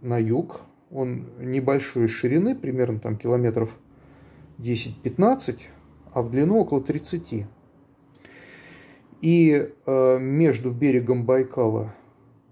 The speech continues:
и островом здесь, э, ну, километров тоже там пятнадцать, наверное. А в другую сторону уже большое расстояние, там настоящее море. Вот.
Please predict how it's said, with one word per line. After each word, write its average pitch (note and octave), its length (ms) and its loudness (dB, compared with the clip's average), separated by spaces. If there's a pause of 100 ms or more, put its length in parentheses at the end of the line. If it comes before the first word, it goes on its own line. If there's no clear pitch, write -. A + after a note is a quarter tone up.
(180)
и A#2+ 260 -6
островом A2+ 680 -2 (160)
здесь, A2+ 580 -4
э, A2+ 400 -10 (440)
ну, A#2+ 200 -8 (220)
километров B2 540 0
тоже A2+ 300 -4
там A2+ 280 -14 (1400)
пятнадцать, C#3+ 520 -2
наверное. A2 480 -6 (1600)
А B2 120 -2
в A2 80 0
другую C3+ 280 4
сторону E3+ 400 0
уже A#2+ 140 -4
большое A#2 460 -2
расстояние, A#2+ 600 -2
там A2+ 340 -8 (100)
настоящее A#2 640 -6
море. G#2+ 340 -4 (2250)
Вот. A#2 360 -2